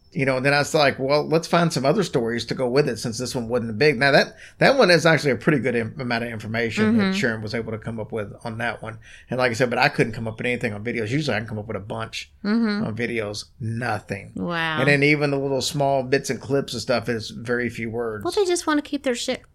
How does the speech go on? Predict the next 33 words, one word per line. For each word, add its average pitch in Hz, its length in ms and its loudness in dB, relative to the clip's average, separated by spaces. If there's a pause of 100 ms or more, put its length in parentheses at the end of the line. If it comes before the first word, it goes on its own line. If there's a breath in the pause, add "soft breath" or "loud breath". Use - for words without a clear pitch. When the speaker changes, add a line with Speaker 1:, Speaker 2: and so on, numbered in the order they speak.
Speaker 2:
you 254 140 2
know, 220 140 0
private. 311 460 -4 (580)
Speaker 1:
Well, 214 220 6
I'm 190 140 2
just, 170 300 -2
it's 156 160 0
not 208 160 4
so 180 140 2
much 131 180 0
that. 165 140 6
I 131 80 4
think 147 180 0
it's 113 100 -4
more 123 220 -2
of 107 60 -4
a 110 60 -2
language 110 440 -6
barrier. 104 320 -8
And 104 100 -8
so, - 120 -4
and 185 280 2
it's 185 280 2
not, 202 280 2 (160)
I - 60 0
think 262 160 0
the 190 80 6
main 151 480 2
problem 180 440 4
is 127 100 -2
not 143 260 -2
language 143 320 -2
barrier. 160 340 4